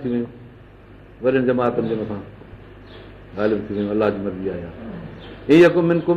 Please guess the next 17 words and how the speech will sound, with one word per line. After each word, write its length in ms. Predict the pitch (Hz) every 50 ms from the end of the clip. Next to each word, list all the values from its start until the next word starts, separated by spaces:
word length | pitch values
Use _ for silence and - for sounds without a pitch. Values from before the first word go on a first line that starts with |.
| 175 151
عشرون 340 | 147 - 185 175 175 165 156
صابرون، 460 | 160 165 165 165 165 170 170 160 143
توهان 220 | 160 156 165 165
وجا 220 | 165 156 160 160 160
هجن 180 | 156 165 160 160
ويهه 240 | 151 170 180 165 160
ماڻهو، 340 | 165 165 185 214 208 - - - - - - - -
يغلبوا 380 | 135 160 170 180 175 170 170
مئتين، 480 | 165 190 190 175 170 - 143 127 113 101 95 - - 170
ٻن 140 | 190 196 175 -
سون 200 | 156 131 117 104 - -
تي. 80 | 95 85 78 - - - - - - - - - - - - - - - - - - -
معنيٰ 160 | 127 143 156 147
هڪڙو 220 | 170 165 185 170 175
ڏهن 200 | 170 156 151 139 - -
تي. 80 | - - - - - - - - - - - - - - - - - - - - - -
إن 60 | 135